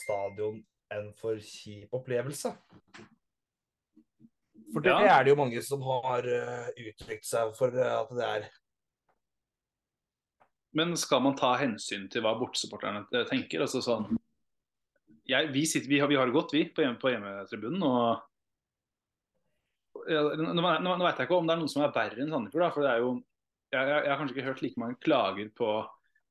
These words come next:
Speaker 2: fasilitetene <laughs> på andre bortetribuner, men, eh, folk hater,
Speaker 1: Nei.
Speaker 2: ha-, folk hater det visst nok, så.
Speaker 1: Nei, eh, altså, Sandefjord blir jo, går i klassen, eh,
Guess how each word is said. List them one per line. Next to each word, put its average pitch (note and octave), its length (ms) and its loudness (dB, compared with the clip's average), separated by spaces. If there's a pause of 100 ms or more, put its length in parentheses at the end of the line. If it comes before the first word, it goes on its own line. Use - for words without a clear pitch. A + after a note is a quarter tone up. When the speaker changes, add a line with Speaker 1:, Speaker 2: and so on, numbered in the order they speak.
(300)
Speaker 2:
fasilitetene D#3 760 0 (220)
<laughs> - 580 -4 (380)
på F3 100 2
andre A#2+ 260 2
bortetribuner, A#2 580 0
men, F3 200 0
eh, D#3 320 4 (1800)
folk D3+ 200 0
hater, - 440 -2
Speaker 1:
Nei. C#3 120 0
Speaker 2:
ha-, - 80 -2 (120)
folk E3+ 160 -8
hater A#2 220 -2
det G#2+ 60 -4
visst - 120 -10
nok, - 140 -10
så. F#2 160 -6 (2000)
Speaker 1:
Nei, C#3+ 160 -6
eh, F3+ 240 6
altså, F3 300 4 (840)
Sandefjord D3 640 -2
blir C3+ 220 0
jo, D#3 120 4 (120)
går B2+ 380 0
i D3+ 60 4
klassen, A2+ 600 -8
eh, A2+ 540 -4